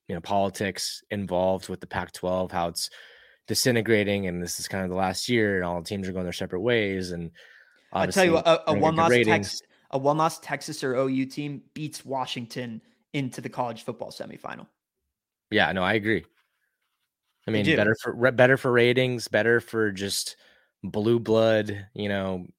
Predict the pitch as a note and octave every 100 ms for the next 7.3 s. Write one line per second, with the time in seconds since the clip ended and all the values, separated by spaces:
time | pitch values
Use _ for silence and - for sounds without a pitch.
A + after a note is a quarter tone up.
0 | _ G2 F#2 G#2+ - - F#2 E2+ E2 _
1 | - - B2 A#2 A2+ G#2+ B2+ A2+ A2 G#2
2 | G2 G2 G2+ G#2 - - - G#2+ G#2 A#2+
3 | A2+ G#2+ G2 G#2+ F2 G#2+ G2 A2 G2 F2+
4 | - F#2+ F2+ - E2+ E2 - _ - _
5 | _ _ G2 G2+ F#2 F2 E2 E2+ F#2+ G2
6 | G2+ G2 F2+ D#2+ F#2+ F#2 F2 E2+ F#2 F2+
7 | - F2+ E2